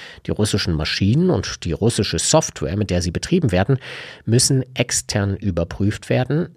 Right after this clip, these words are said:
Die Anlagen dürfen nicht mit anderen I-T-Systemen in der Fabrik vernetzt werden. Aus Russland gelieferte Brennstäbe müssen vor der Weiterverarbeitung in Lingen auf Manipulation überprüft werden.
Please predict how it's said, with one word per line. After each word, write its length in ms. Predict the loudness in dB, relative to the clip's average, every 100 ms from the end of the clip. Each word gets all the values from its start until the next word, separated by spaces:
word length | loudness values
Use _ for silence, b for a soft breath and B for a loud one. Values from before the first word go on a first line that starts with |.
| 0
Die 140 | 0 2
Anlagen 500 | 2 4 4 2 2
dürfen 300 | 2 2 2
nicht 260 | 2 0
mit 300 | -2 -2 0
anderen 480 | 2 4 4 2 0
I-T-Systemen 840 | -2 0 4 4 4 2 2 2 2
in 80 | 0
der 100 | 0
Fabrik 400 | 0 0 -2 -2
vernetzt 580 | -2 0 2 0 0
werden. 340 | 2 2 2 0 B B B B -4
Aus 200 | -2 0
Russland 440 | 0 2 0 0
gelieferte 380 | -4 -4 -6 -8
Brennstäbe 880 | -2 2 4 2 2 2 4 4 4
müssen 300 | 2 0 -4
vor 220 | -2 -2
der 160 | 0 0
Weiterverarbeitung 1040 | 2 2 2 2 2 2 2 2 2 0
in 140 | 0 2
Lingen 320 | 2 2 -2
auf 220 | -4 -6
Manipulation 840 | -6 -6 -6 -8 -4 2 4 4
überprüft 640 | 4 2 2 2 2 2 2
werden. 320 | 2 2